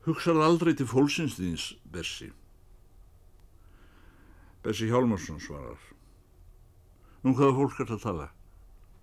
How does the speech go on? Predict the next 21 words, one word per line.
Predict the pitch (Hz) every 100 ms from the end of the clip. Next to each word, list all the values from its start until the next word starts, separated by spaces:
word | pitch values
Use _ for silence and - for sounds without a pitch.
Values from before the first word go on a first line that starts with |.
| - - - - - - - - 123 - - - - - - - -
Ég | 143 139
spyr: | 170 170 - 156
„Hugsarðu | 160 160 180 175 180
aldrei | 175 175 170
um | 147 147
drengina | 147 175 202 185 175 127
þína | 101 101 104
og | - 113
fallegu | - 165 170 156
stúlkuna | 139 165 - 165 151
dóttur | 147 160 - 147
þína | 131 131 117
sem | 123
er | 117
veik | 139 143 - - - - - - - - - - - -
og | 123
þessa | 127 131
miklu | 135 151 - 147 131
konu, | - 147 151 131 104
konuna | - 143 139 131 120 107
þína, | 98 98